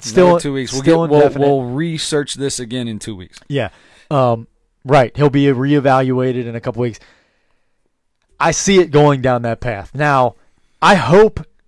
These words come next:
Speaker 1: I hope for his sake, it really is that case, and he gets physical therapy. F-, for me, a nerve thing seems like so much, so much more
Speaker 2: Yeah.
Speaker 1: in depth than just, like, a, a, a, you know, a, a dislocated shoulder or a broken bone or a,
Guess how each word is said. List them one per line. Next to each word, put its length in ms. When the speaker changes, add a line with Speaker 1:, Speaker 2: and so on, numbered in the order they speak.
Speaker 1:
I 120
hope 260
for 160
his 200
sake, 420
it 180
really 400
is 160
that 200
case, 220
and 160
he 100
gets 240
physical 320
therapy. 540
F-, 140
for 200
me, 240
a 60
nerve 440
thing 380
seems 280
like 180
so 300
much, 320
so 280
much 300
more 520
Speaker 2:
Yeah. 220
Speaker 1:
in 180
depth 400
than 200
just, 200
like, 220
a, 280
a, 240
a, 280
you 120
know, 240
a, 120
a 180
dislocated 760
shoulder 460
or 180
a 80
broken 500
bone 460
or 280
a, 180